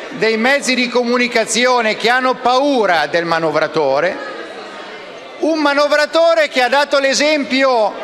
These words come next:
nella modalità procedurale con la quale sono stati piegati i senatori all'interno di quest'Aula a votare emendamenti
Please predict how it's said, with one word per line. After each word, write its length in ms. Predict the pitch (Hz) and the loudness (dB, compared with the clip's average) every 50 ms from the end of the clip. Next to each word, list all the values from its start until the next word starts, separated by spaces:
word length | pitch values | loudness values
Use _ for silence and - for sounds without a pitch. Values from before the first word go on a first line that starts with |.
| - - - - - - - - | -12 -12 -12 -12 -12 -12 -12 -10
nella 300 | - 196 226 247 254 262 | -4 -2 0 2 2 2
modalità 540 | 262 254 269 277 - 285 285 285 - 294 294 | 2 2 0 2 2 2 0 2 2 0 0
procedurale 880 | 294 277 277 277 - 269 269 262 254 262 262 262 269 285 285 277 269 254 | 0 0 0 0 0 0 0 0 0 2 2 4 4 2 2 2 0 0
con 180 | - 226 240 | 0 0 0
la 140 | 233 233 226 | 2 2 0
quale 380 | 226 226 247 254 254 254 254 226 | 0 0 2 2 2 2 0 0
sono 260 | - 233 247 254 240 | 0 0 0 0 0
stati 380 | - - 254 262 254 - 247 - | 0 0 0 0 0 0 -4 -4
piegati 1080 | - 226 240 247 247 233 254 269 269 262 240 202 - - 175 151 139 127 - - - - - - - | -2 0 2 2 2 2 2 2 2 2 0 -2 -2 -4 -4 -4 -2 -4 -6 -10 -12 -14 -16 -18 -10
i 180 | - - 208 208 | -6 -2 -2 0
senatori 880 | 190 202 220 220 220 220 220 226 262 254 247 240 226 208 202 180 180 180 180 | 0 0 0 0 0 0 0 0 0 2 2 2 2 2 0 0 -2 -2 -2
all'interno 640 | 185 202 208 220 220 214 214 226 247 247 240 233 | -2 0 0 -2 -2 -2 0 0 2 2 2 0
di 100 | 220 220 | 0 0
quest'Aula 760 | 214 214 208 185 - - 220 226 233 247 247 240 220 - - - | 0 0 -2 -2 0 0 2 2 4 2 2 2 2 0 -2 -2
a 120 | - 190 | -2 0
votare 960 | 175 185 196 196 196 208 214 214 214 208 208 202 196 - - - - - - - | 0 0 -2 0 2 2 2 2 2 0 0 0 -2 -6 -12 -16 -16 -18 -16 -4
emendamenti 1300 | - 226 269 269 302 320 311 285 277 285 269 285 311 330 339 330 269 - - 320 320 311 - - - | -2 -2 0 2 2 0 2 2 2 2 2 2 2 2 0 0 -2 -2 -2 -2 -2 -2 -2 -6 -10